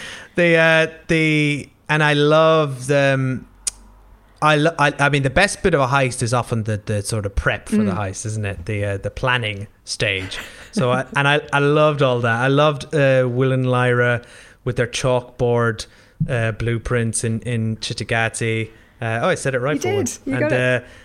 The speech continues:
Speaker 1: and, um, the, you know, f-, experimenting with the windows, discovering that th-, uh, our world is just on the other side and they're
Speaker 2: Mm.
Speaker 1: sort of right on top of each other. And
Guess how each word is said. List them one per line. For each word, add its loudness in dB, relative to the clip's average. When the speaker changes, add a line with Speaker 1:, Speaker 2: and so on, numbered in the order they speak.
Speaker 1:
and, 0
um, -2
the, 4
you 0
know, 0
f-, -12
experimenting 0
with -2
the 0
windows, 0
discovering -2
that -2
th-, -12
uh, -6
our 2
world 2
is -8
just -4
on 0
the 2
other -2
side 0
and 0
they're 0
Speaker 2:
Mm. -2
Speaker 1:
sort 2
of -4
right -2
on -2
top -4
of -2
each -2
other. 2
And 0